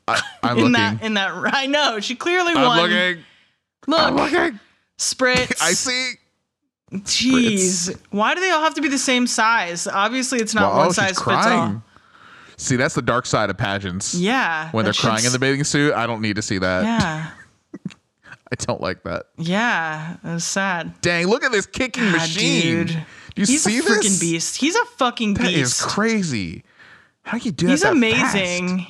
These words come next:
Speaker 2: He's amazing.
Speaker 1: That guy in the back kinda looked like me a little bit. <laughs>
Speaker 2: <laughs> That haircut.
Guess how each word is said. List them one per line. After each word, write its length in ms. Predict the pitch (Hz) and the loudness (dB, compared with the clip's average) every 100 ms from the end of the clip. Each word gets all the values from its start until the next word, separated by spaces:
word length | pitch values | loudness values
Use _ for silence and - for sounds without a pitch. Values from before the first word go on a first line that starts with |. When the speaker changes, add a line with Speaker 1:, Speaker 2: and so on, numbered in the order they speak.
| - | -8
Speaker 2:
He's 220 | - 262 | 0 2
amazing. 640 | 330 254 196 233 202 170 165 | 2 2 2 0 0 -2 -2
Speaker 1:
That 80 | 175 | 0
guy 100 | 190 | 0
in 80 | |
the 60 | 139 | 2
back 180 | 135 - | -2 -2
kinda 220 | - 143 | -2 0
looked 160 | 139 135 | 0 0
like 160 | 131 | 0
me 80 | 143 | 0
a 60 | 123 | 0
little 100 | 101 | 0
bit. 240 | 98 - - | 0 -2 -4
<laughs> 140 | 698 | -4
Speaker 2:
<laughs> 840 | 659 605 622 - - 285 320 - | -2 0 0 -2 0 0 0 -2
That 240 | 214 233 214 | -4 -4 -2
haircut. 480 | 247 233 226 196 | -4 -2 -2 -2